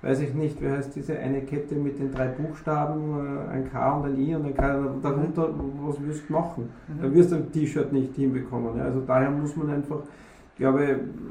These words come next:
Speaker 1: das ist zum Scheitern verurteilt. Ich kann nicht gegen, äh, ja, gegen einen Formel-eins-Wagen antreten und wenn ich entsprechend, das geht sich nicht aus. Ich muss wissen, auf welcher Rennstrecke ich mich mit wem konkurriere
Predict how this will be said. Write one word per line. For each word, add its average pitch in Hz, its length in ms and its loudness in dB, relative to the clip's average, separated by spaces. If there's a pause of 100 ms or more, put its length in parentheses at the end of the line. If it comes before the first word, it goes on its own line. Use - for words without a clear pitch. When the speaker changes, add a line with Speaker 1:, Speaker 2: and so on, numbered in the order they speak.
(440)
Speaker 1:
das 135 200 -2
ist - 220 -4 (280)
zum 143 160 -2
Scheitern 139 320 2
verurteilt. 131 380 2
Ich - 180 -6
kann 143 220 0
nicht - 220 0 (320)
gegen, 123 720 0 (420)
äh, 123 840 2
ja, 131 260 6 (320)
gegen 139 200 2
einen 143 160 4
Formel-eins-Wagen 135 1080 4
antreten 147 680 0
und 147 280 -2
wenn 139 160 2
ich 135 100 2
entsprechend, 139 560 0
das 147 140 -2
geht 156 160 0
sich 151 120 -2
nicht 160 60 2
aus. 147 140 4
Ich 135 100 2
muss 151 200 0
wissen, 156 240 -2
auf 143 100 -2
welcher 143 300 0
Rennstrecke 156 480 2
ich 151 100 -2
mich 147 240 -2
mit 139 80 -4
wem 143 300 0
konkurriere 156 840 0